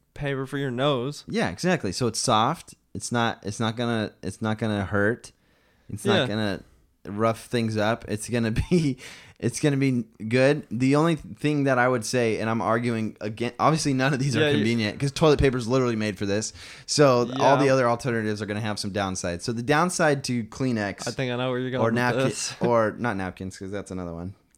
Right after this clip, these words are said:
Speaker 1: Yeah.
Speaker 2: Uh,
Speaker 1: That kinda is the same.
Speaker 2: Let's put Kleenex and napkins in the same thing. Um, but Kleenex, napkins, those things, they're just a little smaller. And so it's
Speaker 1: Yeah.
Speaker 2: like,
Speaker 1: And they're a little thinner, homie.
Speaker 2: They're a little
Speaker 1: <laughs> You might
Speaker 2: thin.
Speaker 1: run into trouble.
Speaker 2: Yeah, so you have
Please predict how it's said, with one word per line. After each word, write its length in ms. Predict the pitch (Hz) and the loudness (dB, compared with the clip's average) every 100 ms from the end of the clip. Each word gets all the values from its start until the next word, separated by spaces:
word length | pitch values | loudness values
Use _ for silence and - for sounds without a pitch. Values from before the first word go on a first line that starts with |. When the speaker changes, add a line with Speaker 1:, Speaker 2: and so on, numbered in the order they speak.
| _ _ _ _ | _ _ _ _
Speaker 1:
Yeah. 80 | - | -2
Speaker 2:
Uh, 360 | 156 147 147 139 - _ _ _ _ - | 0 2 0 -2 -8 _ _ _ _ -8
Speaker 1:
That 160 | 165 | -6
kinda 220 | 175 165 | -2 -2
is 140 | 131 120 | -4 -6
the 80 | 110 | -10
same. 420 | 113 107 107 120 - | -8 -6 -8 -12 -10
Speaker 2:
Let's 180 | 143 | -6
put 140 | - 202 | -2 -2
Kleenex 380 | - 131 110 110 | -2 -2 -4 -6
and 100 | 95 | -6
napkins 380 | 90 90 92 85 | -6 -8 -10 -12
in 80 | 80 | -12
the 60 | |
same 240 | 73 64 65 | -12 -14 -16
thing. 360 | 62 57 76 - _ - - _ - | -16 -14 -16 -16 _ -20 -20 _ -6
Um, 400 | 110 110 104 - | -2 -2 -2 -6
but 320 | 110 113 - - - - - _ _ _ _ | -2 -2 -2 -8 -20 -20 -20 _ _ _ _
Kleenex, 340 | - 151 139 - | -4 -2 -2 0
napkins, 420 | 131 123 127 113 | 0 0 -4 0
those 220 | 123 117 | 0 0
things, 360 | 113 110 107 - _ _ | -2 -2 -4 -8 _ _
they're 120 | 127 | 0
just 240 | 135 170 | 2 2
a 40 | 147 | 2
little 200 | 135 110 | 2 0
smaller. 640 | - 104 90 73 58 67 - | -2 -4 -4 -4 -6 -10 -8
And 100 | 110 | -6
so 460 | - 139 127 120 - | 0 2 4 2 -2
it's 200 | 104 127 | -2 0
Speaker 1:
Yeah. 60 | 147 | 2
Speaker 2:
like, 320 | 120 104 - - _ _ _ _ _ _ _ - | 2 2 -4 -20 _ _ _ _ _ _ _ -6
Speaker 1:
And 480 | 165 226 254 - - | 0 0 0 -4 -2
they're 120 | 185 | 2
a 80 | 185 | 2
little 500 | 135 131 135 202 233 | 0 -4 0 4 6
thinner, 360 | 220 226 180 139 | 6 4 6 4
homie. 440 | 151 147 151 156 | 4 4 2 4
Speaker 2:
They're 120 | 147 | 6
a 40 | 151 | 8
little 220 | 175 180 | 10 10
Speaker 1:
<laughs> 0 | |
You 60 | 190 | 10
might 140 | 220 | 10
Speaker 2:
thin. 60 | 226 | 10
Speaker 1:
run 160 | 214 | 8
into 200 | 208 202 | 6 4
trouble. 400 | 185 220 185 156 156 | 4 6 8 6 4
Speaker 2:
Yeah, 200 | 151 135 | 4 0
so 180 | - | 0
you 260 | 185 180 196 | 0 0 0
have 320 | - 202 - | 4 2 2